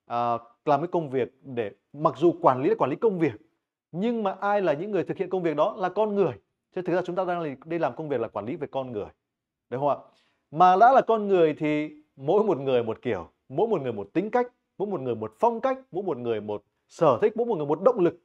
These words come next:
mỗi một người một thói quen, một hành vi khác nhau,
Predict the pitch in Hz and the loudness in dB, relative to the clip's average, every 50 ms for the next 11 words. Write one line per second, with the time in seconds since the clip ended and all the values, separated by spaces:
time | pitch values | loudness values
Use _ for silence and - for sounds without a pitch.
0 | _ _ _ _ _ _ _ _ _ - 143 185 190 170 135 131 127 117 117 117 | _ _ _ _ _ _ _ _ _ -8 -6 -4 -4 -2 -2 -2 -2 -2 -4 -6
1 | - - - 156 214 214 220 208 190 147 127 - 135 123 123 120 117 135 196 196 | -8 -2 0 2 2 4 2 2 2 2 -2 -4 -6 -6 -6 -6 -8 -6 -6 -6
2 | 190 160 - _ _ _ _ - 170 175 - 147 143 135 123 - | -6 -10 -14 _ _ _ _ -12 -12 -12 -10 -10 -10 -10 -10 -14